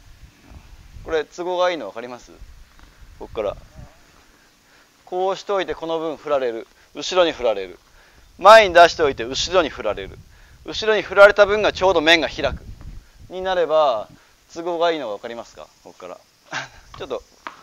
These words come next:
こういうイメージです。ちょっと今ワンバウンドでやりますね。ゆっくり。この状態からこっち。こっち。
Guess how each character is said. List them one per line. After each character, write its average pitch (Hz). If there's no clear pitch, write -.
こ 156
う 156
い 156
う 151
イ 151
メ 135
ー -
ジ -
で -
す。 -
ち -
ょ 220
っ -
と 196
今 165
ワ 170
ン 214
バ 233
ウ -
ン 190
ド 139
で 110
や 104
り 98
ま 92
す -
ね。 107
ゆ 127
っ 113
く -
り。 82
こ 143
の 135
状 131
態 131
か 156
ら 143
こ 95
っ -
ち。 92
こ -
っ -
ち。 -